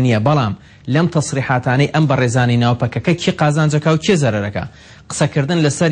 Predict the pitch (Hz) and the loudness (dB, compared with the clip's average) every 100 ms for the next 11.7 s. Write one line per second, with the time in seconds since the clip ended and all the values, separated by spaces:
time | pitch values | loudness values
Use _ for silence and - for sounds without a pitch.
0 | 147 127 139 123 139 147 151 135 147 - | 2 0 -2 0 0 2 2 2 0 -2
1 | 127 123 123 - 117 - - 165 127 147 | -4 -4 -4 -2 -2 -2 -2 0 0 -4
2 | 127 123 - - 127 147 151 143 131 160 | -4 -6 -6 -4 -2 0 2 2 2 0
3 | 143 - - - 131 151 151 135 165 151 | 0 -4 -18 -6 0 0 0 0 2 2
4 | 135 139 123 120 120 117 120 117 123 120 | 0 -2 0 0 0 -2 -2 -2 0 0
5 | 120 120 117 120 117 - 113 110 - 127 | 2 0 -2 -2 -4 -2 -4 -4 -4 -2
6 | 135 147 135 147 151 151 127 165 139 135 | 0 0 0 0 0 0 0 2 0 -2
7 | 120 127 123 117 123 - 123 120 120 113 | -4 -2 -2 -4 -4 -2 0 0 0 -2
8 | 117 - 123 104 - - - 127 175 175 | -6 -2 0 -2 -6 -16 -2 2 2 2
9 | 156 151 139 160 147 - 139 135 135 139 | 0 0 -2 -2 -4 -4 -4 -2 -2 -2
10 | 123 139 131 123 131 120 - 123 113 113 | -2 0 0 0 0 -2 -2 -2 -2 0
11 | 147 160 160 - - 143 160 | 2 0 -4 -20 -6 -2 0